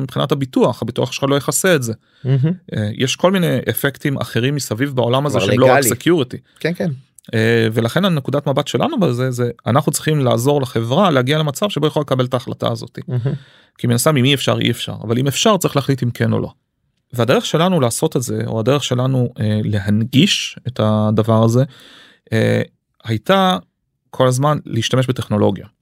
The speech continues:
Speaker 1: למה, למה אני מתכוון? ה-, הרבה מהצורה שבה אנשים עובדים בתחום הזה, יועצים שעובדים בתחום הזה, זה יש בן אדם, יש את המומחיות שלו, יש את הסט הכלים שלו שהוא קנה או שהוא פיתח, אה, בעצמו,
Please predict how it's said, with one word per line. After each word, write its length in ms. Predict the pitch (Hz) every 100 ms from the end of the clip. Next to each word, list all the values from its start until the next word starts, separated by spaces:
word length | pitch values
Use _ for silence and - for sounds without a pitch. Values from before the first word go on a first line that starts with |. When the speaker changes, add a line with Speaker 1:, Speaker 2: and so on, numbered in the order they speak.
| _ - - _ _
Speaker 1:
למה, 180 | 113 113 -
למה 200 | 113 123
אני 80 | 117
מתכוון? 420 | 104 - 104 98 - _ _ _ _ - -
ה-, 400 | 110 107 107 107 - _ _ _
הרבה 320 | - 123 123
מהצורה 360 | 214 190 - 135
שבה 240 | 139 127
אנשים 400 | 123 117 135 131 123
עובדים 420 | 104 107 117 139
בתחום 280 | 120 - 131
הזה, 160 | 123
יועצים 440 | 113 107 - 131 139
שעובדים 320 | 123 113 123
בתחום 260 | 120 - 156
הזה, 200 | 156 160 - - -
זה 220 | - 123 123
יש 220 | 151 139
בן 120 | 127
אדם, 280 | 117 170 160
יש 80 | 127
את 60 |
המומחיות 420 | 123 113 - 156
שלו, 160 | 175 160
יש 80 | 127
את 80 | -
הסט 260 | - 143
הכלים 400 | 131 120 123 127
שלו 340 | 120 120 123 120
שהוא 200 | - 113
קנה 260 | - 107 131
או 120 | 175
שהוא 140 | 123 -
פיתח, 360 | - 120 - -
אה, 80 | -
בעצמו, 400 | - - - 160